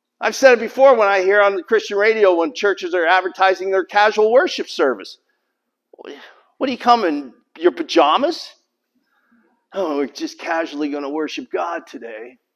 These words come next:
<laughs> Let's all just casually worship him.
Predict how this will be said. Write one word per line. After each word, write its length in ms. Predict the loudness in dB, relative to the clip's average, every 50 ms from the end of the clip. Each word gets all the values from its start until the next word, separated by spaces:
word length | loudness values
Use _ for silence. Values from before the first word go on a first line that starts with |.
| _ _ _
<laughs> 1300 | -18 -18 -14 -14 -16 -16 _ -18 -18 -18 _ -14 -14 -14 -12 -12 -12 -10 -10 -12 -14 _ -16 -16 -16 _ _ _ -20 _ _ _ _ _ _ _ _ _ _ _ _ _ _ _ _ _ _ _ _ _ _ _ -12
Let's 220 | -10 -10 -8 -8
all 180 | -8 -8 -8 -6
just 260 | -6 -8 -10 -10 -14
casually 540 | -14 -8 -6 -4 -4 -4 -6 -12 -12 -10 -8
worship 420 | -8 -6 -8 -8 -10 -12 -14 -16
him. 220 | -16 -20 -20 -20